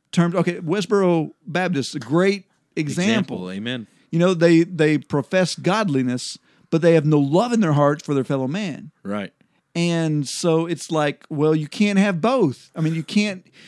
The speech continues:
Speaker 1: you can't profess godliness and then spit on someone's grave, or, I mean, you just can't do that.
Speaker 2: That's
Speaker 1: It,
Speaker 2: right.
Speaker 1: it, it sends a conflicting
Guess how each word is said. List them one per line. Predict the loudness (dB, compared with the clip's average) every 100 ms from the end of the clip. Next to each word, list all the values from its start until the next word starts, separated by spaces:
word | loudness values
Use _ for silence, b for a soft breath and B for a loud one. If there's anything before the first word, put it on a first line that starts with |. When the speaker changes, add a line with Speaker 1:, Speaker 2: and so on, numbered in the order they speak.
| b
Speaker 1:
you | -2 -2
can't | 0 0 0 -2
profess | -4 -2 -2 -6
godliness | -4 -4 -2 -2 0 -2 -4 -12 b b b -2
and | 0
then | 0
spit | -2 -6 -6 -4 0
on | 0
someone's | 0 0 -2 0
grave, | -2 0 0 -2 -4 0
or, | 2 4 4 4 2 -2 b b b -14 -14 _
I | -2
mean, | 2 2
you | 2 0
just | -2 -4
can't | -2 -2 -2 -4
do | -6 -4
that. | -4 -6 -8 _ _ _
Speaker 2:
That's | -8
Speaker 1:
It, | -6
Speaker 2:
right. | -6 -10 -16
Speaker 1:
it, | -6 -6 -4 -10 -12 -2
it | -2
sends | -2 -2 0 0
a | -2
conflicting | -2 -4 -4 -6 -4 -4 -2 -4 -6